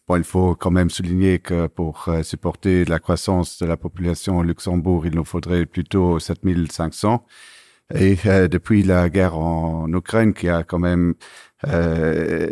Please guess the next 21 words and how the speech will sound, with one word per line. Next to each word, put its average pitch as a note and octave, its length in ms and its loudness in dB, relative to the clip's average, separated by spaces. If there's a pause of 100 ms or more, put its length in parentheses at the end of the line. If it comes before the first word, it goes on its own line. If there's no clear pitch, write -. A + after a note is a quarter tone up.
(540)
lancé A2 440 2
une G#2+ 240 6
inflation G#2+ 760 2
et G#2+ 60 4
une G#2 220 4
hausse, - 340 0
euh, G2 180 4
des F2+ 140 0
taux G#2 160 2
d'intérêt, G#2+ 640 0 (160)
euh, F2+ 540 0 (480)
la E2+ 240 2
production, G#2+ 720 0 (100)
euh, F2 140 -2
des F2+ 160 -2
logements G2 580 2
a E2 560 0
chuté F#2+ 460 0
drastiquement. G2 760 -2 (120)
Donc, E2+ 320 -2
euh, E2+ 320 0